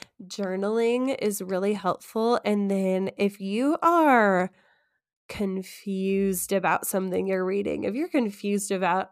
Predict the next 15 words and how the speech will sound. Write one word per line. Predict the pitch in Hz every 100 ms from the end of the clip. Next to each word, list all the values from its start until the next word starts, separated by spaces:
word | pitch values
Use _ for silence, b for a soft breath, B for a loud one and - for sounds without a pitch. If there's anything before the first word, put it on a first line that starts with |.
| -
about | 202 180 180
a | 196
verse, | 185 180 196 202
I | 202
talked | 202 240 240
to | 381
our | 262
youth | 180 208 202
group | - 202
about | 196 190 180 -
this, | 196 196 202 - 185 _
this | 202 202
past | - 190 185 -
week, | 190 196 196
and | 190 190